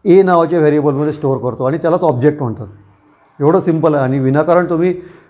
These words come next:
क्लास काय असतो आणि ऑब्जेक्ट काय असतो याच्याबद्दल तुम्ही जर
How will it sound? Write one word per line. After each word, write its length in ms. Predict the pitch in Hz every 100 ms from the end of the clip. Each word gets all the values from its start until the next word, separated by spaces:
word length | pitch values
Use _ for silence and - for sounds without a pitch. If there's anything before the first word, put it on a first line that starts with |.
| _ _
क्लास 400 | 139 147 165 - -
काय 200 | 156 156
असतो 400 | - - 156 156
आणि 140 | 156
ऑब्जेक्ट 400 | 147 123 139 156
काय 220 | 147 147 139
असतो 140 | 156
याच्याबद्दल 480 | 143 147 147 151 151
तुम्ही 240 | 143 147
जर 220 | 143 147